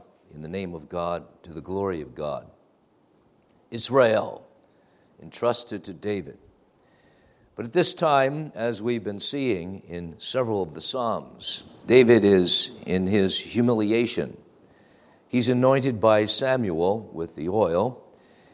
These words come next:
to take the place of Saul, the rebellious king, but he's being hounded by Saul, isn't he?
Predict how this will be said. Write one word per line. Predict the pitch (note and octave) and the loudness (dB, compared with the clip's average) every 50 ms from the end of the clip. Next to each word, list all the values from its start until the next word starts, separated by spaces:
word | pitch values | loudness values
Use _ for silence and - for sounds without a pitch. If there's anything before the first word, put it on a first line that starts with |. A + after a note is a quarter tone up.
| _ _ _ | _ _ _
to | - G2+ | -12 -6
take | G#2 - D3 C#3+ C3+ C#3+ | 0 2 4 4 4 2
the | - A2+ | -2 -2
place | A2+ A#2+ B2+ C3 C3 A#2+ - - | 2 4 4 4 4 4 0 -2
of | A2 G2+ | -4 -4
Saul, | - - - C3 A#2+ A2+ A2+ A2+ A#2+ A#2+ | -4 0 2 4 6 8 8 6 6 4
the | G#2+ G#2+ | 2 0
rebellious | G#2 G#2 G#2 G2+ G#2 A#2 A#2 A2+ G#2+ F#2+ F2 F2 - | 0 0 0 2 4 4 4 4 2 0 -2 -4 -8
king, | - - - D#2+ D2 D2+ E2 G#2 C3 C3 - _ _ _ _ _ _ _ _ _ _ _ _ _ _ _ - | -10 -10 -12 -12 -12 -10 -10 -12 -12 -12 -16 _ _ _ _ _ _ _ _ _ _ _ _ _ _ _ -4
but | - A2+ B2 | 0 0 0
he's | C3 B2+ A2 | 0 -2 -2
being | G#2+ C#3 C#3+ C#3 C3+ | -2 -2 -2 -2 -2
hounded | A#2+ A#2 C3 C3 C3 C3+ B2+ G#2+ G2 E2 C#2+ C2 | -2 0 2 2 2 2 2 0 -2 -4 -4 -4
by | C#2 D#2+ D2+ C#2 - | -6 -4 -4 -6 -6
Saul, | - - - F#2 F2 D#2+ C#2+ C2+ D#2+ | -8 -6 -2 0 0 0 -2 -2 -4
isn't | F2+ F#2 G2 F2 C#2+ | -4 -4 -6 -8 -10
he? | D2+ - - | -12 -14 -16